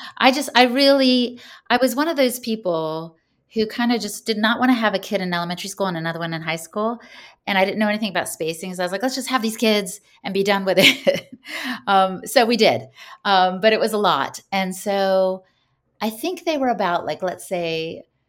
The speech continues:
thirteen, eleven, nine, and seven or something. You know, I had 'em all really close together. And so interestingly, the older two, maybe their palates were already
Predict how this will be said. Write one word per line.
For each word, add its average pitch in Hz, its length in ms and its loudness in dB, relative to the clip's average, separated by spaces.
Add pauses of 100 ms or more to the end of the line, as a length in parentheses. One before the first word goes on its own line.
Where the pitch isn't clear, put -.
(240)
thirteen, 220 640 -4
eleven, 165 920 -4
nine, 151 400 -6
and 139 160 -6
seven 131 380 -4
or 135 60 -10
something. 127 280 -12
You 170 60 -8
know, 170 80 -2
I 170 80 -2
had 208 140 0
'em 190 100 -2
all 165 100 0
really 156 160 -6
close 147 240 -8
together. 165 340 0 (300)
And 220 140 2
so 220 340 4 (280)
interestingly, 170 1200 -6 (460)
the - 200 -4
older 262 420 0
two, 175 1040 -4 (640)
maybe 185 220 -6
their 185 140 -2
palates 190 580 -6
were 208 80 -4
already 202 560 -6